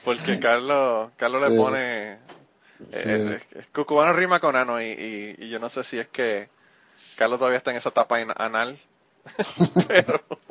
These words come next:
Speaker 1: pero como que está fascinado con ese asunto. <laughs>
Speaker 2: Pero Carlos se, Carlos se quedó callado en el grupo después de que ustedes se fueron, ya no habla.
Speaker 1: Ah, sí, ya no habla. Ah, wow.
Speaker 2: No.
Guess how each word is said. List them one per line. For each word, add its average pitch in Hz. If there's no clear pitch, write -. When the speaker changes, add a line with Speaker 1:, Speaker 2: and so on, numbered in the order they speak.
Speaker 1:
pero 123
como 113
que 110
está 107
fascinado 113
con 98
ese 104
asunto. 101
<laughs> -
Speaker 2:
Pero 135
Carlos 139
se, 185
Carlos 147
se 165
quedó 175
callado 170
en 120
el 110
grupo 127
después 117
de 117
que 117
ustedes 117
se -
fueron, 120
ya 123
no 131
habla. 143
Speaker 1:
Ah, 143
sí, 185
ya 156
no 165
habla. 135
Ah, 117
wow. 107
Speaker 2:
No. 139